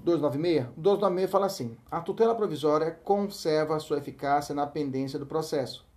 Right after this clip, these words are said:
mas pode a qualquer tempo ser revogada ou modificada." Essa é uma primeira característica, é a eficácia das tutelas provisórias.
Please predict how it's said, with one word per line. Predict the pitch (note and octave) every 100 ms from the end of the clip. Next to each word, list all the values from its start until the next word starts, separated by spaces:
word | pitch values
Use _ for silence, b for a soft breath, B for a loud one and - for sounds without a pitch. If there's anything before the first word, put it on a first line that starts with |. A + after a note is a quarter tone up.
| b b b
mas | G#3+ A3
pode | - F#3 G3 F3+
a |
qualquer | E3+ E3 D3+ D3+
tempo | D3 D3+ D3+
ser | D3+ - E3
revogada | C#3+ B2+ A#2+ C3+ E3+ F3+ -
ou | D3+ E3 E3
modificada." | D#3+ D#3+ - A#2+ -
Essa | G3+ A3
é | A#3
uma | A3
primeira | A3 F#3+
característica, | G3 F#3 E3+ E3+ E3+
é | F3+
a |
eficácia | F3 E3+ G3+ - D3 D#3+ D#3+ E3+
das | D#3 D#3+
tutelas | - - D3 D3 D3
provisórias. | D3 C#3 C3 B2 A#2